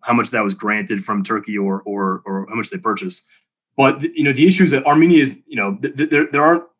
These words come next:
there aren't the prospects, I think, economically that Armenia is gonna grow that quickly.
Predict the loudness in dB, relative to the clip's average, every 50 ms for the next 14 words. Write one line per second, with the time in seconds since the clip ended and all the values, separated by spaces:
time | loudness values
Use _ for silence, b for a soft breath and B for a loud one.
0 | _ _ _ _ _ _ _ _ 2 4 6 6 6 4 2 -2 2 2 2 2
1 | 2 0 -2 -4 -4 -2 -4 -4 -4 -4 -4 -2 -2 -2 -2 -4 -6 _ -6 -4
2 | -2 0 0 2 2 2 0 -2 -4 -4 -2 -2 0 0 2 2 2 0 0 -2
3 | -6 -6 -4 -4 -2 0 0 0 0 0 -2 -4 -4 -4 -6 -6 -6 -6 -8 -14
4 | -16